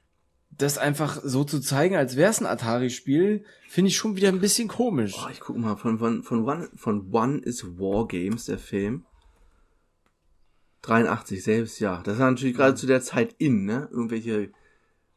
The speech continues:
Speaker 2: Waffen über Computer Spiele mehr oder
Speaker 1: Oh.
Speaker 2: weniger zu steuern.
Speaker 1: Vor allen Dingen der Typ in
Speaker 2: Oder
Speaker 1: dem,
Speaker 2: so darzustellen.
Speaker 1: äh, in dieser Grafik sah noch nicht mal aus wie Superman. Ja?
Speaker 2: Ja.
Speaker 1: Also vom Kostüm her schon, aber vom Gesicht her nicht.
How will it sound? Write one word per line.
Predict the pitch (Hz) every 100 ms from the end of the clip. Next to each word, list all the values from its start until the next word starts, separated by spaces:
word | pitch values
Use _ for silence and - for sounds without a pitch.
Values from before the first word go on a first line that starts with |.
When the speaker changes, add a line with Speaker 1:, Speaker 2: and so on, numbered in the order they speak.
| _
Speaker 2:
Waffen | 123 123 -
über | 120 117 113
Computer | 123 117 - 143 147 110 98 92 _ _ _ _ _ _ - - - _ _ _ -
Spiele | - - 120 117
mehr | 107 107
oder | 104
Speaker 1:
Oh. |
Speaker 2:
weniger | 113 107 110
zu | - -
steuern. | - 95 90 - -
Speaker 1:
Vor | 135
allen | 151
Dingen | 160
der | 139 135
Typ | - 214 240
in | - 143
Speaker 2:
Oder | 135
Speaker 1:
dem, | 131
Speaker 2:
so | 123
darzustellen. | 95 101 110 117 - 123 143 123
Speaker 1:
äh, | 135
in | 139
dieser | 139 127 131
Grafik | 127 120 156 - 139
sah | 127 135
noch | 143
nicht | 151
mal | 165 123
aus | 202 294 - 151
wie |
Superman. | 123 123 107 95 90 82 73 _ _ _ _ -
Ja? | 107 165 214 190 _ _ _ _ _ -
Speaker 2:
Ja. | 113 -
Speaker 1:
Also | - 131 127
vom | - 131 123
Kostüm | 131 123 180 214
her | 160 123
schon, | 208 294 160
aber | 117
vom | - 139
Gesicht | 131 139 220 -
her | 117
nicht. | 107 104 - -